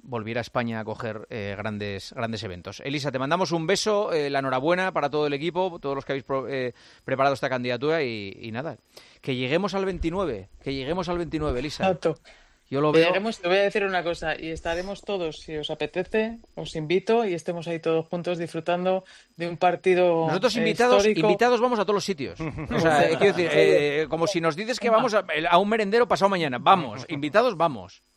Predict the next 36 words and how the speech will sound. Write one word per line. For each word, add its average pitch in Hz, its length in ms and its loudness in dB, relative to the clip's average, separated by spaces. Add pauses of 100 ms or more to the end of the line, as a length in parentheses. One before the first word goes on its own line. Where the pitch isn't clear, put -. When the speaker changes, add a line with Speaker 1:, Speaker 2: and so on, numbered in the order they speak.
(300)
Speaker 2:
Bueno, 156 220 -2
pues 156 120 -2
como 175 240 2
venís, 214 520 -4
estáis 190 320 -2
invitados 214 580 -4
y 196 100 -6
yo 190 140 -6
creo 185 120 -6
que 185 80 -6
hay 180 80 -6
mo-, 180 260 -8
hay 190 140 -8
que 202 100 -2
vivir 190 220 -2
un 185 60 -10
momento 180 300 -6
histórico 185 600 -2 (440)
no 208 120 -2
solo 226 240 2
del 214 120 4
baloncesto, 196 540 0
sino 180 240 -8
del 165 140 -6
deporte 180 300 -2
español 196 640 -2
en 165 240 -10
el 165 100 -4
Bernabéu 170 420 0
ante 165 200 -2
ochenta 160 320 -4
mil 170 160 -2
personas, 196 480 -4
con 170 140 -2
lo 160 100 -4
cual 202 280 -2